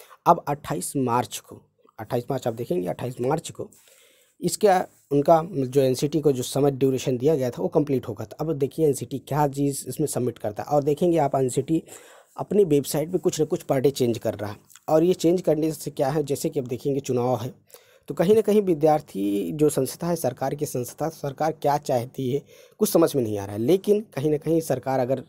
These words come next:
चुनाव के ही दम पे अगर कुछ करना चाहती है, तो भाई एनआईएस डीलेट को वैलिड करा दे। विद्यार्थी को क्या चाहिए? जॉब चाहिए। तो इस, तो कहीं ना कहीं अब देखिए क्या होता है, जब तक जजमेंट नहीं आता है, तब तक क्लियरिफिकेशन, मतलब जब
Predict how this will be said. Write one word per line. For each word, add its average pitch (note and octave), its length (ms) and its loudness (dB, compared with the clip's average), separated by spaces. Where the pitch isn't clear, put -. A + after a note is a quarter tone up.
चुनाव C3 260 4
के F3 100 0
ही F#3 140 4
दम C#3 180 2
पे C3+ 140 -2
अगर C3+ 140 -2
कुछ - 180 -6
करना B2 300 0
चाहती A2+ 320 -6
है, E3+ 40 -4
तो D#3+ 80 -14
भाई C3+ 220 -2
एनआईएस A#2+ 380 -4
डीलेट A#2 200 -4
को A2 200 -6
वैलिड D3 240 4
करा F#3+ 200 2
दे। F3+ 220 0
विद्यार्थी D#3+ 400 2
को E3 180 -6
क्या E3 160 2
चाहिए? A#2+ 220 -6
जॉब D#3+ 240 0
चाहिए। E3+ 280 -6
तो C3+ 60 -10
इस, C#3+ 80 -8
तो - 60 -14
कहीं E3 220 0
ना E3+ 60 4
कहीं E3+ 220 -2
अब D#3+ 100 4
देखिए F3 280 0
क्या C#3+ 120 2
होता C#3 220 -2
है, E3 100 -2
जब C3+ 160 -2
तक C#3 100 2
जजमेंट C3 400 2
नहीं E3+ 240 2
आता E3 180 0
है, D#3+ 60 0
तब - 180 -6
तक D#3 120 -8
क्लियरिफिकेशन, C3 760 0
मतलब D#3+ 160 2
जब D#3 160 2